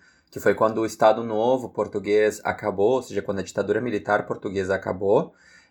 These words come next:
é, e que foi justamente uma ação militar em conjunto com o movimento obreiro estudantil e com a sociedade civil. Ou seja, é, é algo muito importante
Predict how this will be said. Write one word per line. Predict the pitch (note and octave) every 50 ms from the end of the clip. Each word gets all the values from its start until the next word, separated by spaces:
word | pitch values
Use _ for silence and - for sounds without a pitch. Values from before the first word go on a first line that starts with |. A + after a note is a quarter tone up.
| _ _
é, | G#2 G#2+ G#2+ G#2 G#2 G#2 G2+ G#2 G2+ G2+ - - -
e | B2 C3 C#3 C3+
que | C3+ - D3
foi | C3+ - - B2 A#2 B2 C3
justamente | B2+ B2 - C3 A2 G#2+ G#2+ A2 G#2+ -
uma | B2+ B2 G#2+
ação | A2+ - - - A#2 G2 - - - _
militar | - G#2+ G#2 G2+ G#2 A2 B2 C#3 C3 B2+ B2+ B2 - - A#2 G#2+ A2 A#2+ C3 C#3 C#3+ - _ _ _ _ _ _ _ _ _ -
em | B2 B2+ C3 B2+ B2+ B2 - _ _ _ _ _ _ _
conjunto | - A2+ A#2 A#2 G#2+ G2+ A2 A2 A2 G#2 F#2+ G#2 G2+
com | - - B2 A#2+ B2
o | B2 B2
movimento | A#2+ A#2 A2 A#2 A2+ G#2+ G#2+ G#2+ B2
obreiro | G#2+ G#2+ G#2+ G#2+ G#2
estudantil | G#2 - - - A2+ A2 A2 G#2+ - - G#2 G#2
e | G2
com | - A2+
a | A2+
sociedade | - - - - G2+ G2 G2 G2 -
civil. | - - A#2 G#2+ F#2+ - F2+ E2+
Ou | - _ _ _ _ - - - _ _
seja, | _ - - G2+ F#2 F#2+ F#2+ F#2+ F#2+ - -
é, | - G#2 G#2 G2+ G2 G2 G2 - - G2
é | G2
algo | F#2+ G2 G#2 G#2
muito | G#2+ G#2+ A2 A#2 B2
importante | C3 C3 C3 - - B2 A#2+ B2 B2 - D3 C#3+ -